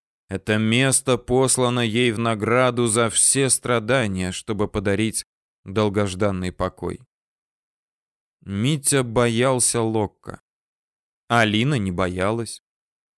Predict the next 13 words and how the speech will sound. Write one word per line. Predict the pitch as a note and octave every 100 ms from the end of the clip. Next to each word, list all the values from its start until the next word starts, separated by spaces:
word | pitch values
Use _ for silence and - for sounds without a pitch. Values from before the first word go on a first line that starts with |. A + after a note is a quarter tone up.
| _ _ _
Разве | D#3 E3+ C#3
что | A#2+ B2+ A2 G#2
самую | F2+ - D3+ G#2+ G2+
малость. | G2 G2 F2 D#2 - - - _ _ _
В | A2+ B2
основном | D3 E3 E3+ A#3+ F3+
переживала | E3 D3 E3 G#3+ D#3
из-за | D3 B2 C3
того, | D3+ G3+
что | G3+ - C#3+ C3
Мите | D3 F#3 C#3+
было | B2 D3+ B2
плохо. | G#2+ G#2 F#2+ -